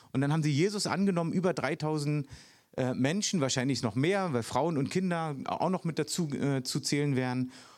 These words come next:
Und dann steht in diesen Versen, und wir gehen so ein, zweimal durch, dass sie, äh, zusammenlebten wie eine große Familie und dass sie zusammen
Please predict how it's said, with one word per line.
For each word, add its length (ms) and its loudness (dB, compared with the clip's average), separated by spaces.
Und 180 0
dann 160 2
steht 420 0
in 140 2
diesen 300 2
Versen, 440 0
und 180 0
wir 120 0
gehen 180 0
so 120 0
ein, 180 -2
zweimal 400 0
durch, 380 -2
dass 180 0
sie, 160 2
äh, 340 -2
zusammenlebten 840 0
wie 60 2
eine 120 4
große 280 -2
Familie 720 0
und 320 0
dass 140 0
sie 140 0
zusammen 500 -2